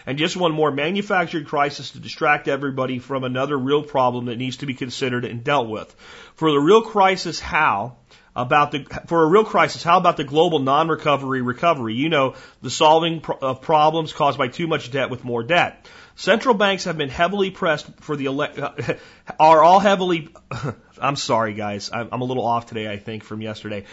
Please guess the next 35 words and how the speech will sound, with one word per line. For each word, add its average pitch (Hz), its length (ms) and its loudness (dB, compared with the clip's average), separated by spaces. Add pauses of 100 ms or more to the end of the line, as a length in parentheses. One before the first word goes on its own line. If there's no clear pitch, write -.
(260)
"The 139 60 -2
central 240 300 4
banks 190 260 2
have 147 180 -2
all 175 220 4
heavily 185 440 0
pressed 165 380 -2
the 156 80 -4
electronic 147 720 0
control 156 520 0
P 175 300 -8
button." 110 360 -6
I 104 80 -12
guess 123 140 -8
that 120 120 -4
means 120 180 -8
print, 107 360 -8
right? 110 380 -8 (420)
Uh, 123 260 0
"with 139 220 -4
Benny 220 640 0
of 143 220 -2
the 139 100 -6
<laughs> - 180 -16
Fed 160 480 0
briefly 180 360 -4
holding 165 360 -4
back 147 260 -2
lately 151 320 -2
in 135 60 -6
a 120 40 -6
false 165 400 -2
show 151 220 2
of 127 100 -4
restraint, 147 600 0